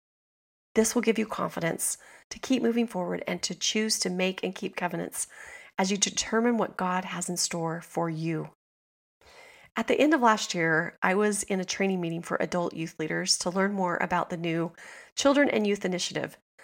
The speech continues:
We were shown a video as part of the training where youth who had participated in the pilot of this initiative were sharing their experiences. And one girl in the video shared her feelings about the new approach to having the ability to choose her own goals.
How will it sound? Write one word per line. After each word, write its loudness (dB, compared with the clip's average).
We 0
were 4
shown 6
a 4
video 2
as 0
part 0
of -4
the -4
training -4
where 0
youth -4
who -2
had 2
participated -2
in 0
the -4
pilot -2
of -4
this -8
initiative -4
were 4
sharing 2
their 0
experiences. -2
And -4
one 6
girl 4
in 4
the 2
video -2
shared 0
her -4
feelings -6
about -2
the -4
new -2
approach -4
to -2
having 4
the 2
ability 0
to -4
choose 0
her -2
own -2
goals. -6